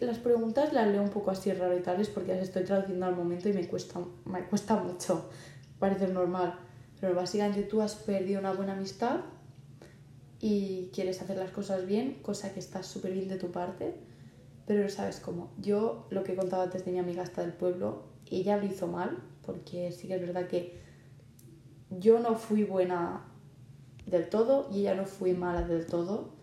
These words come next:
Bueno, cuestionable, pero ya me entendéis. Pero quien más había metido la pata ahí era ella, y quien tenía que pedir perdón, si alguien lo hacía, era ella. Y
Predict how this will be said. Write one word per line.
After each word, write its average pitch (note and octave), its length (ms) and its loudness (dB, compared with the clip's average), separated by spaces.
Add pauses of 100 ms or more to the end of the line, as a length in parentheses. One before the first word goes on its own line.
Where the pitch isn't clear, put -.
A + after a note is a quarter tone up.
(160)
Bueno, - 180 -4 (960)
cuestionable, F#3 600 0
pero F3+ 560 4 (420)
ya G#3+ 120 4
me G#3+ 60 4
entendéis. F3 500 -2 (720)
Pero G#3 260 6
quien G3+ 240 0
más G#3 320 2
había A3+ 220 6
metido G#3 320 4
la G3 140 4
pata G3 220 2
ahí G#3+ 400 2
era F#3 240 0
ella, E3+ 260 -4 (100)
y G3 160 -2
quien F3 440 0
tenía F#3 260 0
que F#3 80 -2
pedir F3+ 280 -2
perdón, F3+ 420 2
si - 160 -2
alguien E3+ 240 0
lo F3+ 80 -2
hacía, G3 320 -2 (640)
era G3 220 4
ella. - 200 -2 (1300)
Y A#3 400 0